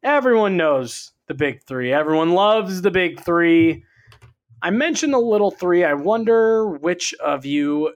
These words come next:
knew who I was talking about. I'm talking about the roommates,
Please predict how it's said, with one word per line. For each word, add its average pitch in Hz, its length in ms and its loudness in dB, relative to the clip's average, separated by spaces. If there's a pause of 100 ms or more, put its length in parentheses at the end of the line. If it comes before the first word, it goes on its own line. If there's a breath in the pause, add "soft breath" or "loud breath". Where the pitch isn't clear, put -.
knew 139 420 -4
who 131 200 -8
I 143 100 -2
was - 200 -12
talking 233 520 -2
about. 214 380 0 (600 loud breath)
I'm 240 140 -4
talking 269 360 2
about 262 260 0
the 269 80 2
roommates, 294 960 0